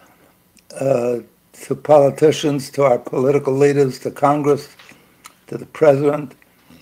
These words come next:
And, and we have to somehow, s-, uh, over seventy percent of Americans, uh,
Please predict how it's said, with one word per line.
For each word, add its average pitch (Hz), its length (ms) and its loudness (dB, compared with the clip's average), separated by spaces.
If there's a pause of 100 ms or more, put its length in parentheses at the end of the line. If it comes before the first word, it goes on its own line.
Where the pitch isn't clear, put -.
(220)
And, 139 240 -2
and 143 380 -6
we 139 140 -2
have 175 260 0
to 180 340 -2
somehow, 170 800 2 (580)
s-, - 200 -12
uh, - 380 -6 (100)
over 180 280 6
seventy 170 480 2
percent 156 480 -2
of 147 80 -12
Americans, 139 680 0 (1000)
uh, 131 160 -8